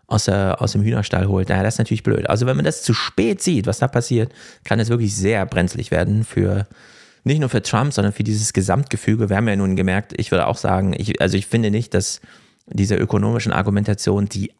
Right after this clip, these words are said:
allerwichtigsten sind, aber dass sie super wichtig sind. Was wir ja in Deutschland auch sehen, ne? Äh, fehlt ein bisschen Gas,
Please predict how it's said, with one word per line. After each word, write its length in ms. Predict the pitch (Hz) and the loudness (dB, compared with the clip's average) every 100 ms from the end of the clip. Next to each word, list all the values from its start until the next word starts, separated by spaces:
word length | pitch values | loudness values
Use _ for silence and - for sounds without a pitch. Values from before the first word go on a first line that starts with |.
| - | -4
allerwichtigsten 800 | 135 170 180 185 - 175 - 160 | -2 0 0 -2 -2 -4 -2 0
sind, 300 | 170 170 104 | 0 0 0
aber 160 | 98 | 0
dass 160 | 92 95 | 0 -2
sie 140 | - 92 | 0 -2
super 480 | 98 113 180 120 80 | 0 0 2 0 -2
wichtig 320 | 80 - 78 | -4 -4 -4
sind. 260 | 80 113 - _ _ _ _ _ - | -2 -4 -8 _ _ _ _ _ -2
Was 140 | 110 | 0
wir 60 | 107 | 0
ja 80 | |
in 60 | 98 | 0
Deutschland 320 | 110 - 110 | 0 0 0
auch 140 | 87 131 | 0 -2
sehen, 260 | 65 67 | -4 -2
ne? 280 | 87 117 - | 0 0 0
Äh, 200 | 98 98 | -2 -2
fehlt 360 | 107 - 113 - | -2 -2 0 0
ein 80 | |
bisschen 300 | 98 - 101 | 0 2 0
Gas, 420 | 92 98 131 139 | 2 0 0 -4